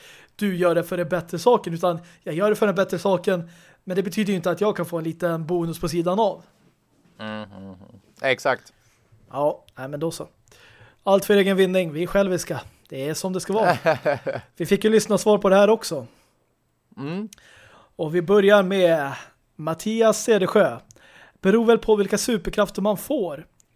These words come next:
Speaker 1: Osynlighet är lika med damerna på badhuset. Du menar den typen av egen vinning? Ha, ha, ha. Superkraften jättesnabb har jag redan, frågat min fru. Jättestark har jag också. En jättestark lukt, är det, om det räknas.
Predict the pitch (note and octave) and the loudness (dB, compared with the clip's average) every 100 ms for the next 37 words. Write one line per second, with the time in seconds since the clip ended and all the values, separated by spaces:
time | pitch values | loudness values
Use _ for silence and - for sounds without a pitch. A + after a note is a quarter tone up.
0 | - A#3 G#3+ - G3+ F#3+ A#3 A#3 G3 F3+ | -2 0 2 0 0 2 2 2 0 0
1 | F3+ F3+ F3 F3+ C#3 F3+ F3+ F3+ E3+ F3 | 0 2 4 2 2 0 0 0 2 2
2 | D3+ D#3 - A3 A#3 - - - - - | 2 -4 0 -2 -2 -18 -20 -20 -20 -20
3 | _ _ - G3 G#3+ G#3 G#3 G3 A3 G#3 | _ _ -2 2 6 6 4 2 -2 2
4 | G3+ G3+ G#3 G#3 F#3+ G3 F3+ G3 G3 G3 | 4 4 4 2 2 0 0 0 2 0
5 | C3+ C3 - F3 F#3 D#3+ D3+ B2 C3+ - | -2 -6 -2 0 0 0 -2 -4 -4 -2
6 | G#3+ G#3 A3 G#3 - G3 G3 F#3 F#3 - | -2 2 2 2 0 4 4 2 -2 -2
7 | D#3 A3+ F#3+ - C4 F3 D#3+ E3+ E3+ E3 | 0 0 -2 0 0 2 0 0 0 -2
8 | D#3 F#3+ F3 F3 E3+ E3+ - E3+ D3+ C#3 | -2 -4 -2 0 -2 -4 -2 -2 -2 -6
9 | _ - - - - - - _ - F#3+ | _ -20 -20 -20 -20 -20 -20 _ 0 4
10 | A3 A3+ - B3 A#3 G#3+ G3 G3+ G3+ F#3+ | 4 2 2 4 4 4 6 4 2 0
11 | F#3 F#3 F3+ G3+ G#3 - G#3 E3 F3 G3 | 0 0 0 0 0 2 2 2 0 2
12 | A#3 - F#3 E3+ G3+ - F3+ F#3+ F3+ D#3 | 0 0 -4 -2 -4 -4 0 2 2 -2
13 | - E3 - | -6 -10 -10